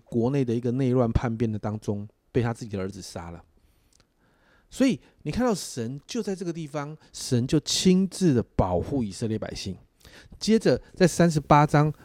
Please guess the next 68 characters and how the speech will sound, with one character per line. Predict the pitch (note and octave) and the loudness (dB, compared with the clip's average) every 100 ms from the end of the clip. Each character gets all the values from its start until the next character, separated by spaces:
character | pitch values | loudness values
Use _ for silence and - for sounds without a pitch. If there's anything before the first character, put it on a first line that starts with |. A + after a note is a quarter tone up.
| - | 2
我 | B2+ | 4
们 | C3 | 6
就 | D#3+ | 6
看 | D3+ | 8
到 | D3 | 8
另 | D3 D3 | 8 8
外 | C3+ | 6
一 | C3 | 6
个 | A#2 | 2
事 | - B2+ | 0 -2
件， | C3 | 0
就 | A#2+ C3 | 0 -2
是 | |
西 | B2 C#3 | -2 -4
西 | C3 | -4
家 | C3 C3+ | -2 0
王 | B2+ G#2 | 0 -2
生 | G2+ B2+ | -2 -2
了 | A#2 | 0
重 | - C#3+ G#2 | 2 0 2
病， | A#2 G2+ _ _ - - - _ - | 0 0 _ _ -20 -20 -20 _ -14
甚 | - G#3+ | 6 8
至 | F3 F#3+ | 8 2
以 | B2 | 0
赛 | A2+ F3 | 0 2
亚 | A2 | 2
先 | - C#3+ | 2 0
知 | C3+ C#3 | 2 0
也 | G#2+ | 0
告 | - B2 | 2 0
诉 | A2 | 2
他 | A2+ A2 | 0 2
说 | A#2+ | 2
：“你 | G#2+ | 0
一 | G2+ | 0
定 | A#2+ A#2 | 2 4
会 | A2 | 4
死。” | - - E2 - _ _ _ _ _ _ | 2 -8 -14 -20 _ _ _ _ _ _
然 | - B2 | -2 0
后 | D3 | 0
西 | - | 0
西 | C#3 C#3+ | 0 2
家 | C#3 | 2
就 | C3+ | 2
去 | C3 | 2
祷 | A2+ F#2 | 0 -2
告 | C3 G#2+ | 0 0
神， | - C#2+ D#2+ - - - _ _ _ _ _ | 0 -8 -10 -20 -20 -20 _ _ _ _ _
在 | - B2 | 0 2
第 | C3+ | 2
三 | B2 C3 A#2+ B2 | 2 2 0 0
节， | - F#2+ | -6 -6
三 | - A2+ | -4 -4
十 | A2+ | -2
八 | A2+ | -4
章 | A2+ A#2 | -2 -4
第 | A#2 | -6
三 | - A2 A2+ | -2 -2 -2
节， | G2+ F2 - _ _ _ _ _ - | -6 -10 -12 _ _ _ _ _ -12
西 | - | -4
西 | D#3 E3 | -2 2
家 | E3+ D3+ | 4 4
的 | |
祷 | G#2 | 4
告 | A#2 | 2
这 | A#2+ | 4
样 | A#2 | 2
说 | A2+ A#2+ A2+ | 2 2 0